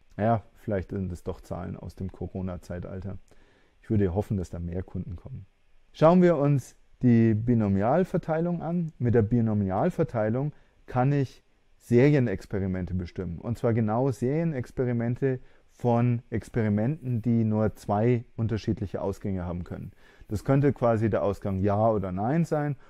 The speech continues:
oder typischerweise ein Münzwurf, der in der Wahrscheinlichkeitstheorie immer ganz häufig als Beispiel herangezogen wird. Damit können wir dann die Wahrscheinlichkeit berechnen, dass wenn ich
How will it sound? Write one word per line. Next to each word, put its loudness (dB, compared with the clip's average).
oder 2
typischerweise -2
ein -4
Münzwurf, 0
der -4
in -6
der -6
Wahrscheinlichkeitstheorie -4
immer -2
ganz -2
häufig 0
als -6
Beispiel -6
herangezogen -4
wird. -12
Damit 2
können 0
wir 6
dann 0
die 2
Wahrscheinlichkeit 0
berechnen, -2
dass 0
wenn 2
ich 0